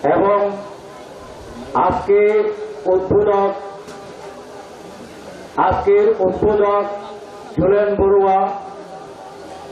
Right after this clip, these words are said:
এবং সুপ্রাচীন বাংলাদেশ বৌদ্ধ কৃষ্টি প্রচার সংঘের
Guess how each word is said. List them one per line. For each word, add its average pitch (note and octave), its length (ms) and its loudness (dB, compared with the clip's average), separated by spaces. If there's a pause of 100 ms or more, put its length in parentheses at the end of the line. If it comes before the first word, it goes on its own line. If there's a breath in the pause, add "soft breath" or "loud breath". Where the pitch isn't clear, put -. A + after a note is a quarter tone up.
এবং G3+ 580 2 (1500)
সুপ্রাচীন G3 800 4 (880)
বাংলাদেশ G3 680 4 (600)
বৌদ্ধ G4 280 4
কৃষ্টি G4+ 440 4
প্রচার C#4+ 380 2 (100)
সংঘের G3+ 520 4